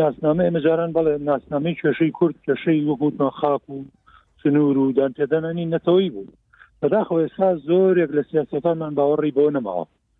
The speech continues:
ژنە تۆ وتەنی هەر کەسێکیان ئەگەر باوەڕی بە قەزەی کوردی مابێ، ئەمڕۆ لە هەموو کات دەرفەتێکی باشترە ببێتە پاڵەوانی نەتەوەی. بەڵام، ئێ، چیان ئامادەیە دەست بۆ ئەم کەیسانە بەرن؟ ئینسان لێرەوە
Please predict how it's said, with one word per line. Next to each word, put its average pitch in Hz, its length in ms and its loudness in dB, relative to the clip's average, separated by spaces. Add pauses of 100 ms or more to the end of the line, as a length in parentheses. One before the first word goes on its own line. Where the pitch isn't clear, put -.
(240)
ژنە 147 300 2
تۆ 170 140 0
وتەنی 151 420 0
هەر 180 140 2
کەسێکیان 143 420 -4
ئەگەر 135 260 0
باوەڕی 151 340 0
بە 135 120 -8
قەزەی 147 320 -2
کوردی 151 260 -2
مابێ، 151 340 2 (560)
ئەمڕۆ 151 340 2
لە 139 140 -2
هەموو 175 280 2
کات 143 200 -2
دەرفەتێکی 156 600 -4
باشترە 139 460 0 (460)
ببێتە 143 360 0
پاڵەوانی 131 480 2
نەتەوەی. 117 440 0 (360)
بەڵام، 139 220 0 (720)
ئێ، - 80 -10 (640)
چیان 156 280 0 (220)
ئامادەیە 127 480 -2
دەست 123 180 -2
بۆ 135 80 0
ئەم 120 160 -12
کەیسانە 113 380 -2
بەرن؟ - 200 -20 (520)
ئینسان 135 320 0 (160)
لێرەوە 160 280 2